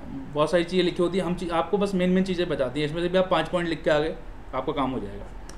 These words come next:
ठीक है। तो उसमें से भी पहला क्या उन्होंने बोला कि landslide hazard vulnerability and risk का assessment करो, जो मैंने बता दिया, hazard को देखो, कौन कौन से areas या population वल्नरेबल हैं वो देखो, और risk assessment करो, कहाँ कहाँ ज़्यादा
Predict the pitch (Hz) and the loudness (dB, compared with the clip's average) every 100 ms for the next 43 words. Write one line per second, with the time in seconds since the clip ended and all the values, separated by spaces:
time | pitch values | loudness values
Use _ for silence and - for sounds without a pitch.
0 | - 202 196 - - - - 190 165 156 | -6 -4 -4 -6 -12 -14 -2 0 2 0
1 | 170 180 196 196 - - - - 170 185 | -2 -2 -2 -6 -12 -14 -14 0 6 6
2 | 190 190 190 185 180 185 196 156 160 - | 6 6 6 6 6 4 4 2 2 0
3 | 180 180 - - - 147 139 147 190 - | 0 0 -4 -12 -8 -4 0 0 0 -8
4 | - - 143 143 147 156 165 160 208 160 | -16 -14 -2 2 4 2 2 0 0 0
5 | 147 143 175 143 147 135 143 135 139 160 | 0 0 2 2 0 -2 0 0 0 -2
6 | 165 151 139 127 135 - 135 135 143 - | -2 0 0 0 -2 -4 -2 0 0 0
7 | 180 147 143 190 196 - - - - - | -4 0 0 0 -4 -10 -16 -16 -16 -16
8 | - - - - - - - - 170 175 | -16 -16 -16 -16 -16 -16 -16 2 2 6
9 | 185 185 175 165 170 170 160 165 160 151 | 6 6 6 6 6 4 0 0 2 0
10 | 147 160 180 160 147 147 160 170 151 147 | 2 2 2 4 4 2 4 4 4 2
11 | 151 151 185 156 147 143 135 160 151 147 | 2 2 2 2 0 -4 -6 -4 -4 -2
12 | 165 180 135 143 160 143 127 156 | -2 -2 -4 -2 -2 0 0 -2